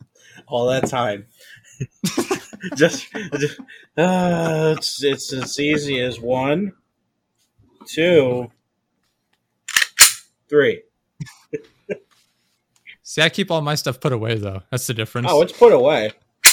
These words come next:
Speaker 2: Is it?
Speaker 1: It's just in my desk. <laughs>
Speaker 2: Oh, yeah, that's not what I would call, quote unquote, "put away."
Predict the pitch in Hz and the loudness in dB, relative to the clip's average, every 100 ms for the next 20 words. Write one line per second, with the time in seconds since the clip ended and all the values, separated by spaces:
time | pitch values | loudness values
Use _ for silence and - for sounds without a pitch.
0 | - - _ _ _ _ 113 117 117 - | 0 -12 _ _ _ _ -8 -6 -6 -4
1 | - - _ _ _ _ 131 127 - 143 | -6 -6 _ _ _ _ -4 -4 -4 0
2 | 127 - - _ _ _ _ _ _ 160 | 0 -4 -14 _ _ _ _ _ _ 4
3 | 147 127 107 117 139 98 - - - - | 4 2 -2 0 -2 -2 -4 -6 -8 -16
4 | _ _ _ _ _ _ 180 175 - - | _ _ _ _ _ _ -10 -10 -8 -10
5 | - _ - - 131 135 143 113 98 - | -10 _ 0 4 4 4 4 2 -2 -8
6 | - 151 139 120 - 156 - 190 165 151 | -16 -4 0 0 0 -2 0 -2 0 0
7 | 156 151 147 127 - _ _ _ - 143 | 0 0 -2 -4 -6 _ _ _ -8 -4
8 | 135 131 - _ - - 160 143 117 123 | -2 -4 -6 _ -10 -2 0 0 0 2
9 | 120 107 | 4 2